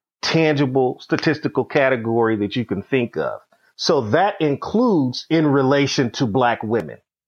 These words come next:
So then he says that and then turns <laughs> around in the next sentence and says, "But that's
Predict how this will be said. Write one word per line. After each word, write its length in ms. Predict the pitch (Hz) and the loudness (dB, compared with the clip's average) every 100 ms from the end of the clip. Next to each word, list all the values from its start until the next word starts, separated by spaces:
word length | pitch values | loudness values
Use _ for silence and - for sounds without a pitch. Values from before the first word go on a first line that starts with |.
| _ _ _ _ | _ _ _ _
So 240 | - 165 | -2 0
then 360 | 123 175 214 175 | 2 2 2 2
he 220 | 185 156 | 0 -2
says 420 | 143 - 214 156 | -2 0 0 0
that 280 | 127 165 135 | 2 2 2
and 160 | 135 151 | 2 2
then 160 | 151 | 0
turns 380 | 135 - 175 160 | -2 0 2 2
<laughs> 0 | |
around 500 | 151 147 151 180 170 | 2 0 0 0 2
in 120 | 156 | 2
the 100 | 139 | 2
next 340 | 139 160 175 - | 2 0 -2 -2
sentence 380 | 180 175 123 127 | -2 -2 -4 -4
and 160 | 123 | -6
says, 380 | - 143 127 107 | -2 0 0 -2
"But 380 | 107 151 147 113 - _ _ _ _ _ - | -2 0 0 -2 -6 _ _ _ _ _ -6
that's 340 | 113 147 156 | 0 0 0